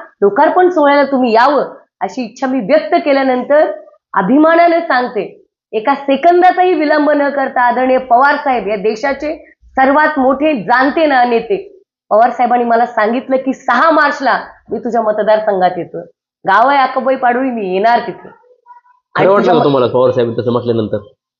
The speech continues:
Speaker 1: मला खरंच हा प्रश्न, मला खरंच एकदम I was shocked. म्हणजे मला एक आनंद होता तो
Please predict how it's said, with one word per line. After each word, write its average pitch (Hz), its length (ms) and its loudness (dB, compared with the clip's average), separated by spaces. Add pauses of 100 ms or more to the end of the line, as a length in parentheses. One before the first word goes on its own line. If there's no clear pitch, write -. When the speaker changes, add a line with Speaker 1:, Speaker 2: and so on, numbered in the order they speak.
(120)
Speaker 1:
मला 339 340 2
खरंच 392 480 0
हा 330 120 0
प्रश्न, 320 340 -2
मला 311 360 2
खरंच 349 420 0
एकदम 349 260 0 (640)
I 302 40 2
was 392 160 2 (140)
shocked. 339 340 2
म्हणजे 311 240 0
मला 370 200 2
एक 392 120 -2
आनंद 415 460 2
होता 381 300 2
तो 330 360 -2